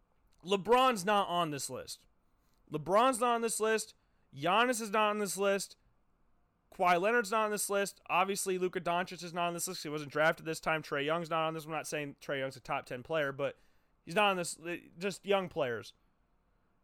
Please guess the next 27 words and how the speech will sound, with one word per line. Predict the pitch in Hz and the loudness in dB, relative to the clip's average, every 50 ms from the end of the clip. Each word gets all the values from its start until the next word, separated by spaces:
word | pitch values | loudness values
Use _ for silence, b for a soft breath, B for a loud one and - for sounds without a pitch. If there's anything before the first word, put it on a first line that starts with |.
| _ _ _ _ | _ _ _ _
But | - 175 170 180 | 0 0 2 2
LeBron, | 185 160 147 180 220 226 254 262 262 226 185 | 0 -2 0 2 4 4 4 4 2 2 0
Giannis | 185 190 196 202 202 196 185 185 175 - - - _ _ _ _ _ _ _ _ _ | 0 2 2 2 2 2 0 -2 -2 -4 -6 -8 _ _ _ _ _ _ _ _ _
are | 160 175 | 0 0
the | 175 170 | 2 0
two | - 214 208 | 0 -4 0
best | 175 190 175 - - | 2 2 0 2 0
players | 185 165 165 160 | 0 2 2 0
in | 139 147 | 0 -4
the | 139 | -6
league | 135 131 123 120 | -6 -6 -6 -6
right | 123 113 110 98 | -6 -6 -6 -6
now. | 104 107 107 113 117 - _ _ _ _ _ _ _ _ _ _ _ _ _ - | -8 -8 -10 -10 -12 -14 _ _ _ _ _ _ _ _ _ _ _ _ _ -2
And | 165 170 | 0 2
then | 175 175 175 170 170 165 165 - _ _ _ _ _ 147 | 2 4 4 4 2 0 -4 -10 _ _ _ _ _ -6
Doncic | 127 190 180 196 220 233 190 208 185 | -2 2 4 4 4 2 0 -4 -8
is | 196 165 | -10 -6
right | 147 165 165 160 156 | 0 2 2 4 4
up | 151 156 - | 2 0 -2
there. | 156 151 147 147 147 b b b b b b _ _ _ | -2 0 0 0 0 b b b b b b _ _ _
A | 143 180 202 226 | 0 2 2 2
D's | 175 196 208 190 185 160 | 0 -2 -2 -2 -2 -2
up | 165 156 151 143 - | -2 -2 -2 -2 -4
there. | - 143 139 139 139 139 - - - 139 - - - | -4 -2 0 0 0 -2 -4 -8 -16 -18 -16 -16 -8
Harden, | - 170 185 208 220 214 214 214 214 214 - - _ _ _ | 0 4 6 6 6 6 4 2 2 -2 -6 -10 _ _ _
Westbrook, | - 143 147 170 185 208 202 - - 202 202 196 190 - _ _ _ _ _ - | -16 -6 0 2 2 2 2 2 0 0 0 0 0 -4 _ _ _ _ _ -14
Durant, | 127 - 160 151 143 165 180 190 196 202 208 190 - | -8 -8 -6 -2 0 0 2 2 2 0 -2 -4 -8